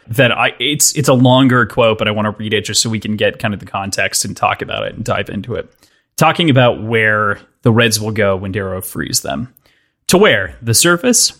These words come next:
She speaks of it familiarly, as if she's known the truth of Mars for years, not minutes. Perhaps she has.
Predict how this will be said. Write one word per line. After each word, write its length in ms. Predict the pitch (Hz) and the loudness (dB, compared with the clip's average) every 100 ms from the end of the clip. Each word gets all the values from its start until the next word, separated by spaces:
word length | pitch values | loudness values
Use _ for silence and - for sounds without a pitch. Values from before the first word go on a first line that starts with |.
| _ | _
She 180 | - 160 | -4 0
speaks 320 | - 226 185 | 0 0 0
of 60 | 135 | 2
it 140 | 113 | 0
familiarly, 800 | - 120 110 110 98 104 98 98 - - _ | 0 -2 0 -2 -4 -4 -6 -8 -12 -20 _
as 160 | - 120 | 0 2
if 300 | 135 139 - - | 2 0 -6 -6
she's 280 | - 143 120 | 0 2 4
known 300 | 135 135 135 | 4 4 4
the 60 | 127 | 0
truth 240 | - 123 | -2 -2
of 60 | 117 | 0
Mars 320 | 110 107 104 | 2 2 2
for 140 | - 107 | -2 -2
years, 420 | 131 131 - - | 0 0 0 -2
not 120 | 104 | -2
minutes. 340 | 101 90 - - | -2 -2 -2 -4
Perhaps 380 | - 113 107 - | -2 0 0 0
she 120 | 117 | 0
has. 420 | 127 110 - - | 0 0 -2 -8